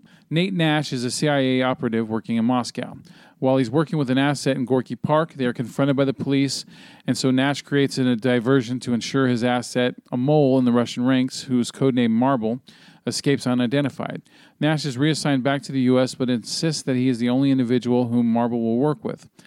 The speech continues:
Since he cannot return to Russia, he is assigned to Budapest, where he will begin contact with Marble.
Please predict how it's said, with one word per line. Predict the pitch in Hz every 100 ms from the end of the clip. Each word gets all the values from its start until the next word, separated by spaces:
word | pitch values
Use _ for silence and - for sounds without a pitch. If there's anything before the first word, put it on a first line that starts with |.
| - _
Since | - 123
he | 135
cannot | 175 196 180
return | 170 160 151
to | 131
Russia, | 131 - 139
he | 127 139
is | 123
assigned | 120 - 147 143
to |
Budapest, | 117 143 135 - 113 113 -
where | - 123 117
he |
will | 120 123
begin | 123 113 131
contact | 127 127 123 120 120
with | 120
Marble. | 120 139 107 -